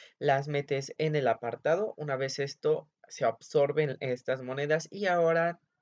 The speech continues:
vas y seleccionas el objeto en el recuadro que viene arriba y ahí, una vez que lo selecciones, puedes obtener infinitas monedas. Ya nada más sería obtenerlas y compartirlas,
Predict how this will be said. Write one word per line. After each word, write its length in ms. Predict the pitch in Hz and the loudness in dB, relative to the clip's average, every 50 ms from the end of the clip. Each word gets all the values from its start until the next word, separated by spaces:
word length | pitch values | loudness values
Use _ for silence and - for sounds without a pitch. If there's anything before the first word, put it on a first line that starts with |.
| _ _ _ _ _ _ _ - | _ _ _ _ _ _ _ -4
vas 360 | 143 151 147 151 156 156 147 | 0 2 2 2 0 -2 -8
y 40 | 143 | -10
seleccionas 640 | - 139 117 117 110 - - 139 135 127 - - | -8 -4 -4 -4 -4 -4 -10 -8 -8 -8 -6 -4
el 100 | 233 104 | -2 -2
objeto 680 | 98 - _ - 170 170 151 156 - - 185 185 - - | -2 -4 _ 4 4 4 4 4 0 -2 -4 -4 -4 -4
en 160 | - 135 123 | -6 -4 -2
el 120 | 120 113 110 | -2 -2 -4
recuadro 420 | 113 110 - 131 123 120 113 - | -4 -4 0 0 2 2 0 -2
que 80 | - 107 | -6 -8
viene 260 | 117 123 131 151 165 | -8 -6 -6 -4 -2
arriba 420 | 175 180 180 170 165 170 170 - _ _ _ _ _ _ _ _ _ _ - | -2 -2 -2 -2 -2 -2 -2 -4 _ _ _ _ _ _ _ _ _ _ -10
y 140 | 185 196 180 | -2 2 4
ahí, 180 | 156 160 165 | 4 4 4
una 220 | 160 160 156 147 143 | 2 -2 -2 0 0
vez 160 | 143 151 151 | 0 -2 -2
que 140 | - - 151 | -4 -6 -2
lo 120 | 131 127 | -2 -2
selecciones, 540 | 127 - 120 117 113 - - 151 156 160 160 | -2 0 -2 -4 -4 -2 -4 -4 -4 -4 -4
puedes 240 | - - 143 147 - | -2 -2 -2 -2 -2
obtener 580 | 139 - - 123 127 131 147 156 165 165 139 - | -6 -6 -4 -6 -4 -2 0 0 0 0 0 -2
infinitas 680 | - 143 139 - - 127 135 135 131 - 143 139 - | -6 -8 -8 -8 -10 -10 -10 -8 -4 -4 -4 -4 -4
monedas. 520 | 131 117 110 113 107 110 107 101 104 117 - | -8 -6 -6 -4 -2 -2 -2 -2 -2 -4 -4
Ya 80 | 127 | -4
nada 200 | 120 120 117 117 | -2 0 0 0
más 200 | 117 117 117 - | 0 -2 -4 -6
sería 160 | - 117 113 113 | -4 -4 -4 -4
obtenerlas 500 | - - 117 135 156 170 175 165 160 156 | -2 -4 -2 -2 -2 0 0 -2 -2 -4
y 40 | |
compartirlas, 800 | - - 117 - - 113 - - 135 147 143 143 147 160 156 156 | -10 -14 -12 -10 -10 -12 -10 -12 -12 -10 -8 -8 -8 -8 -10 -12